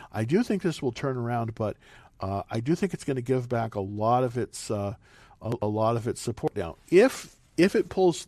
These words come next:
below the two hundred day average and then it pulls back up the two hundred day average once or twice,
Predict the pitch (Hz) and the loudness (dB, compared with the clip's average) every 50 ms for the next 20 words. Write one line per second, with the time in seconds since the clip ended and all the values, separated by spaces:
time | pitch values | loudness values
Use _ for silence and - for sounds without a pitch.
0 | _ _ - 131 127 123 113 117 123 143 165 170 190 185 - 190 180 170 160 156 | _ _ -4 -2 0 0 2 4 4 4 4 2 -2 -4 -4 -2 -2 -2 -2 -2
1 | 135 135 127 123 - - _ _ - 120 127 131 127 123 - - - - - - | -2 0 0 0 -2 -4 _ _ -6 -4 -2 -2 -2 -4 -6 -12 -16 -14 -12 -8
2 | - 117 123 127 127 123 - - 147 - - 127 117 113 - _ _ _ _ _ | -4 -2 -2 -2 -2 -2 -4 -4 -4 -2 -2 0 -2 -2 -4 _ _ _ _ _
3 | _ _ - - - - - 131 131 120 117 117 110 113 107 104 104 107 110 104 | _ _ -14 -14 -10 -6 -2 0 0 0 0 -2 -4 -4 -2 -2 0 0 -2 -2
4 | 104 107 - 120 120 120 113 110 - - - - 151 123 107 101 - | -4 -6 -8 -8 -6 -6 -6 -6 -8 -10 -6 -2 0 0 0 -2 -6